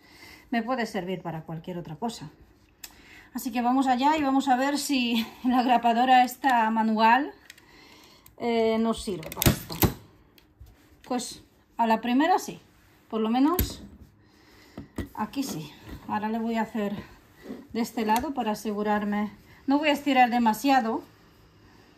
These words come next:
tampoco me interesa que quede así como plano y mal, pero estirar un poquito sí.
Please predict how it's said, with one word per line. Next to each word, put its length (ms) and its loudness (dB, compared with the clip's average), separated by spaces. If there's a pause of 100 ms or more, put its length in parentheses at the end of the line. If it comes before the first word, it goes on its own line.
(360)
tampoco 380 -4
me 140 2
interesa 400 -4
que 100 -10
quede 160 -6
así 220 -6
como 260 -6
plano 400 -2 (460)
y 20 -8
mal, 340 -4 (1000)
pero 400 -2 (1500)
estirar 380 -6
un 100 0
poquito 360 -6
sí. 260 -8